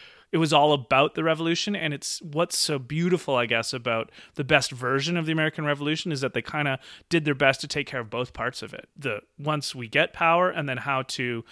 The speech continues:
not become the tyrant once we have it, which is mind-blowing to think about that that was the, that was both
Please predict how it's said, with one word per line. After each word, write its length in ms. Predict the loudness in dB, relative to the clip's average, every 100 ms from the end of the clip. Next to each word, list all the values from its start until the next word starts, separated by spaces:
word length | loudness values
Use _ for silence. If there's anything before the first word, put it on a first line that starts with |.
| -20 -6
not 240 | -2 -2
become 340 | -4 -8 -8 -6
the 80 | -8
tyrant 420 | -4 -2 -2 -6
once 220 | -8 -8
we 100 | -12 -6
have 260 | -2 -2
it, 220 | -4 -18 _ _ _ 4
which 180 | 6 6
is 220 | 4 2 -12 -20 -20 _ _ -14 -2
mind-blowing 920 | 2 6 6 6 4 2 4 4 2
to 120 | -2
think 260 | -6 -6 -6
about 340 | -2 0 0
that 200 | -4 -6
that 280 | 2 4 4
was 340 | 0 0 -2 -6
the, 460 | -6 -2 -2 -4 -10 _ _ _ _ _
that 140 | 0 2
was 180 | 2 2
both 320 | 2 2